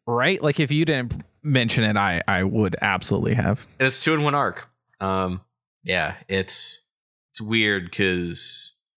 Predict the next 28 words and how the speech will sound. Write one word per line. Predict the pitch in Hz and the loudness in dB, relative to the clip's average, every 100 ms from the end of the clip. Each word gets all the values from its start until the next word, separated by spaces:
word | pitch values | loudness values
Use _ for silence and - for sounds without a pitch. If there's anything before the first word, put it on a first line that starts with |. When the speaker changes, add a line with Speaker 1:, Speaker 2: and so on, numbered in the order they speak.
| _ _ _ _ _ - | _ _ _ _ _ -6
Speaker 2:
yeah, | 113 92 76 76 | -2 0 -2 -4
she's | - 113 | -2 0
like, | 110 107 | 0 0
Nami's | 117 107 | 0 0
like, | 101 | 0
"Okay, | 120 101 87 85 - | -2 -2 -2 -4 -2
you | 110 113 | -2 0
idiot. | 87 85 85 - _ _ _ - - | -2 -4 -6 -10 _ _ _ -10 -4
Fine." | 90 69 69 - _ _ _ _ _ _ - | -2 -2 -6 -12 _ _ _ _ _ _ -4
So | 110 101 98 95 | 0 2 0 -2
she, | - 120 110 | 0 0 0
like, | 107 101 | -2 -2
looks | 113 - | -2 0
at | 110 | 0
Caulifla | - 98 92 101 | 0 -2 0 -2
and | |
she's | 90 | -2
like, | 90 90 | -6 -6
"I'm | 90 | -4
coming | 98 117 | -6 -2
up." | 156 139 - _ _ _ _ _ - | 0 0 -2 _ _ _ _ _ -4
And | 101 92 | -2 0
she | 107 | 0
starts | - 101 - | 2 0 -2
going | 101 113 | 0 0
up | 123 | 0
the | - | 0
stairs. | 113 92 78 - - - - | 0 0 -4 -2 0 0 -2